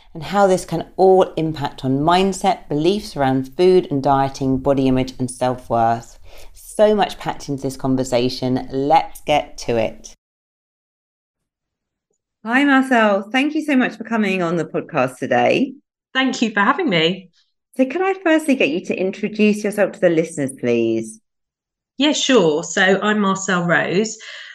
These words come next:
Speaker 2: I'm a nutritionist and coach specialising in emotional and disordered eating. Yeah, I help women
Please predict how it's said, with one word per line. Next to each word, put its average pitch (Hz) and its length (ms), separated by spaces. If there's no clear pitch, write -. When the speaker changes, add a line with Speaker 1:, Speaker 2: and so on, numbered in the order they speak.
Speaker 2:
I'm 185 180
a 196 140
nutritionist 202 960
and 190 240
coach 214 340
specialising 185 800
in 180 80
emotional 185 540
and 185 120
disordered 165 440
eating. - 580
Yeah, 196 280
I 175 120
help 202 320
women 165 460